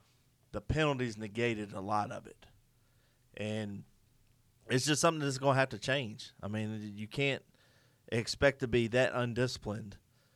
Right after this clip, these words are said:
and expect to win, especially when you get to the postseason. You can't be that undisciplined and expect to win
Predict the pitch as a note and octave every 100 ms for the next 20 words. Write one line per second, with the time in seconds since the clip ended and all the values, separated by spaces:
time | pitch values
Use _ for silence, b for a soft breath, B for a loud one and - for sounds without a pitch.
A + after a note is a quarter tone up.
0 | _ _ - A2 G#2+ G#2 G#2 G#2+ - _
1 | - G#2 - C3 A#2+ A#2+ A2 A#2 A2+ G#2+
2 | G2+ - - B2+ B2+ E3 D3 D3 C3+ B2+
3 | B2 B2 A#2 G#2 B2+ A#2 F#2+ G2 E2+ A2+
4 | D3 C#3 C3+ - _ A2+ B2+ B2+ A#2+ A#2
5 | A#2 A2 - A2 G2+ F#2+ G2 - G#2+ -
6 | G2 G2 F#2